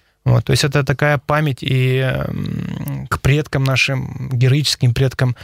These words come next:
Это доброе чувство. Об этом я считаю, что такой всплеск, э, вот, патриотического настроения «Бессмертный полк» дал. И, в общем-то, надежда всё-таки, видимо, у нас есть, что можно всё-таки что-то менять в наших настроениях.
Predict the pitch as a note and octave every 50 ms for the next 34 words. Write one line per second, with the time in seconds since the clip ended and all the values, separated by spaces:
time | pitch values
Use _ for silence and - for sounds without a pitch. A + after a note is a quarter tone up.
0 | - - _ _ _ - C#3 - C#3 B2+ C3+ C#3 B2 B2 A#2+ - - B2 - -
1 | B2 B2+ B2+ B2+ - B2+ B2 A#2+ - - - - C3+ - - - - - B2+ B2+
2 | B2+ - - - _ _ _ _ - B2 - B2+ - - - - C#3+ C#3+ B2 -
3 | - - B2+ A#2+ - - B2 C3+ C3 B2+ - _ _ C3+ B2 - B2+ A#2+ - E3+
4 | - - - - C#3 C3+ B2+ - - - C3+ C3+ C3 B2+ A#2+ B2 B2 B2 B2+ B2
5 | A#2 - C#3+ C3 - - C3+ B2 - B2+ A#2+ A#2 A#2+ C#3+ C#3+ C#3+ C3 B2 B2 B2+
6 | C3 C3 C3 B2+ C3 C3+ C3+ B2+ C3 C#3+ C3+ - - C3 B2+ - B2+ B2+ C3 C3
7 | C#3 C3 B2 - C#3 B2 B2+ A#2+ C3+ C3 B2+ B2+ C3 C3 C3+ C3 A#2+ - C#3+ C3+
8 | B2+ - - - C#3 B2+ C3 C#3+ C#3+ B2 B2 A#2+ - - B2+ A#2+ B2+ - - B2+
9 | - - - - - - _ _ - - - D3+ C#3 C#3+ C#3 C#3 C#3 B2 - B2+
10 | B2+ A2+ - B2+ - - A#2+ - - C3 C3 C3 B2 B2 A#2 - -